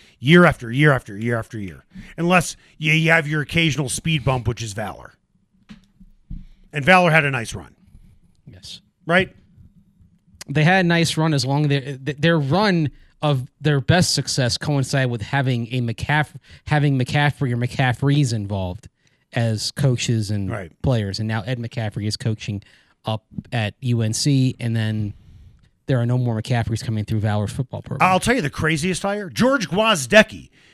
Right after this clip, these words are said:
Speaker 1: national
Speaker 2: Yeah, I
Speaker 1: title.
Speaker 2: was going to
Speaker 1: And
Speaker 2: mention
Speaker 1: he's
Speaker 2: that.
Speaker 1: the, he's the head hockey coach at Valor.
Speaker 2: He
Speaker 1: Did they build an ice arena
Speaker 2: multi-,
Speaker 1: for him?
Speaker 2: multiple national titles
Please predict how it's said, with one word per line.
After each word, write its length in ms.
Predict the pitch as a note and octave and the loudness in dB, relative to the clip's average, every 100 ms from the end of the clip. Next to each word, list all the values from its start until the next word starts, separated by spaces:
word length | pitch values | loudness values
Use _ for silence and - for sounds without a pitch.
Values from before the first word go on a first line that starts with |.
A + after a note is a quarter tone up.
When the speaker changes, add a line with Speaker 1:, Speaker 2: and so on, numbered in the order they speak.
| _ | _
Speaker 1:
national 540 | C3+ A3 C4 - C#4+ | 4 8 8 8 6
Speaker 2:
Yeah, 80 | A3+ | 6
I 40 | A#3+ | 4
Speaker 1:
title. 340 | B3+ B3+ A#3+ | 8 8 8
Speaker 2:
was 160 | G#3+ - | 6 2
going 300 | G#3 D4 C#4+ | 2 4 4
to 20 | |
Speaker 1:
And 80 | A#3+ | 6
Speaker 2:
mention 280 | C4 C#4 C4+ | 8 8 8
Speaker 1:
he's 220 | F4 D4+ | 8 8
Speaker 2:
that. 260 | D4 C#4 - | 6 6 2
Speaker 1:
the, 60 | D#4 | 0
he's 180 | F#4 D4+ | 0 4
the 80 | D4+ | 2
head 260 | - F4 | 6 4
hockey 440 | D4+ F4 F#4+ D#4+ C#4 | 6 8 6 6 2
coach 320 | A#3 B3 - | 4 4 4
at 100 | G#3 | 2
Valor. 400 | E3+ G#3 D#3 A2 | 8 10 8 4
Speaker 2:
He 380 | - D#3 - F3 - - | -4 -6 -6 -20 -20 -2
Speaker 1:
Did 160 | E4+ F4+ | 2 4
they 120 | F4 | 4
build 260 | C4+ D#4 C#4 | 6 6 6
an 100 | G3 | 0
ice 300 | C4+ C#4 D#4 | 0 2 0
arena 260 | D#4+ D#4 | 4 6
Speaker 2:
multi-, 240 | A#3+ D#4 E4 | 6 8 6
Speaker 1:
for 60 | E4+ | 4
him? 80 | E3+ | 2
Speaker 2:
multiple 840 | F3+ B3+ D4 - D4 C4+ C4 G#3 _ _ _ - | 4 4 2 0 0 2 2 0 _ _ _ -6
national 520 | D#3+ F3+ D#3 - D3+ | 0 2 2 0 -2
titles 500 | C3 C3+ G2 F2 - | -2 -2 -4 -8 -18